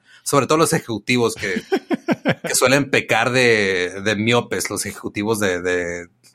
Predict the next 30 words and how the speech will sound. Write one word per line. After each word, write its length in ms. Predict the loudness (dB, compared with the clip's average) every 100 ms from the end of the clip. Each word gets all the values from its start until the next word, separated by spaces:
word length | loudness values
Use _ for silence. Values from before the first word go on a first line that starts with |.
| _ _ -20 -20 _ -10
disqueras 800 | -4 -4 0 2 4 2 2 -2
y 60 |
de, 500 | 0 0 0 -4 -6 -8 -10
este, 640 | -6 -4 -6 -6 -2 -2
productoras 640 | -4 -6 -6 -4 -4 -2 -4
y 40 |
todo 160 | -4 -4
eso. 180 | -4 -8 _ _ _ -20 -20 _ _
Entonces, 340 | 0 2 2
empe-, 300 | 2 2 2 2
empiezan 300 | 2 4 4
a 40 |
pasar 300 | 2 2 0
cosas 500 | 0 2 4 4 4
muy 160 | 0 -4
interesantes 600 | -2 -2 0 -2 -2 -4
como, 280 | -4 -4 -2
por 120 | -4
ejemplo, 440 | -2 0 0 0 -2
eh, 400 | -2 2 0 -2 _ _ _ _ -8 -2
no 80 |
sé 80 | 0
si 60 | 2
ustedes 200 | 2 2
conocen 360 | 2 0 2
la 60 | 2
historia 440 | 0 2 2 4
de 100 | 2
Dave 200 | 2 0
Chappelle 500 | 0 -4 0 2 2